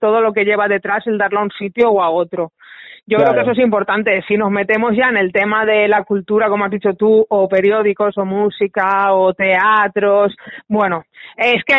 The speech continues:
Speaker 1: eso me pongo muy negra, porque si algo
Speaker 2: La
Speaker 1: que no has
Speaker 2: prioridad
Speaker 1: visto es
Speaker 2: son
Speaker 1: que
Speaker 2: los
Speaker 1: somos
Speaker 2: toros,
Speaker 1: el
Speaker 2: ¿no?
Speaker 1: puñetero último mono,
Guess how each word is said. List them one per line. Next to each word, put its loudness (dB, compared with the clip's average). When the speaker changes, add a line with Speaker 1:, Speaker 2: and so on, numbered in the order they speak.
Speaker 1:
eso 2
me 2
pongo 2
muy 2
negra, 2
porque 2
si -8
algo 2
Speaker 2:
La 2
Speaker 1:
que 2
no 4
has 2
Speaker 2:
prioridad 2
Speaker 1:
visto 4
es 0
Speaker 2:
son 2
Speaker 1:
que 4
Speaker 2:
los 2
Speaker 1:
somos 2
Speaker 2:
toros, 4
Speaker 1:
el 0
Speaker 2:
¿no? 2
Speaker 1:
puñetero 2
último 2
mono, 0